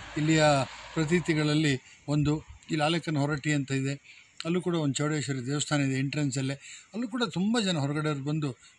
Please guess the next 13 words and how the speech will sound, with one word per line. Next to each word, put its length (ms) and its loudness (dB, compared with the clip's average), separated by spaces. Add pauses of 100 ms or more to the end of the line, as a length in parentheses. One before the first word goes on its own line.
ಪೂಜೆ 200 -2
ಎಲ್ಲ 140 0
ಮಾಡಿಸಿ 360 -2
ಹೋಗ್ತಾರೆ. 680 -8 (140)
ಮತ್ತು 180 -4
ಇಲ್ಲಿ 340 4
ಎರಡು 520 4
ಟೈಪಿನ 380 0 (420)
ಪ್ರವಾಸಿಗರಿದ್ದಾರೆ. 800 2 (400)
ಒಂದು 420 4
ಈ 140 4
ಪ್ರಕೃತಿಯನ್ನು 800 2
ಸವಿಯುವಂಥವ್ರು, 840 6